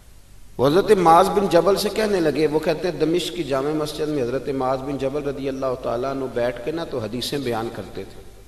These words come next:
तो उनका बड़ा रोशन चेहरा था, नौजवान थे अभी वो, पैंतीस चालीस साल की उम्र में तो उनका विसाल हो गया। तो कहते हैं, बड़ी खूबसूरती से हुजूर का दीन बयान करते थे, तो मुझे उनसे मोहब्बत हो गई।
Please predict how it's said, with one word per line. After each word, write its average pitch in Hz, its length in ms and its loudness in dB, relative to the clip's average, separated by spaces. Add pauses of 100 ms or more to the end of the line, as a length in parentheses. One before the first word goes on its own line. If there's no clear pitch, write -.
(1400)
तो - 60 -4
उनका 220 300 4
बड़ा 202 220 8
रोशन 185 440 6
चेहरा 196 340 4
था, 139 240 2
नौजवान 139 600 4
थे 156 120 2
अभी 127 220 2
वो, 117 180 2 (760)
पैंतीस 143 360 -2
चालीस 165 320 0
साल 165 160 0
की 156 120 -6
उम्र 160 140 0
में 160 140 0
तो 160 100 -4
उनका 151 160 -2
विसाल 147 380 -2
हो 120 80 0
गया। 98 200 -6 (1300)
तो 190 80 2
कहते 226 280 4
हैं, 226 80 6
बड़ी 214 160 10
खूबसूरती 214 640 2
से - 120 2
हुजूर 165 400 4
का 170 140 2
दीन 160 300 4
बयान 165 260 6
करते 175 340 0
थे, 196 140 2
तो 196 100 0
मुझे 156 220 2
उनसे 160 260 0
मोहब्बत 117 400 -2
हो 117 100 -2
गई। 92 160 -10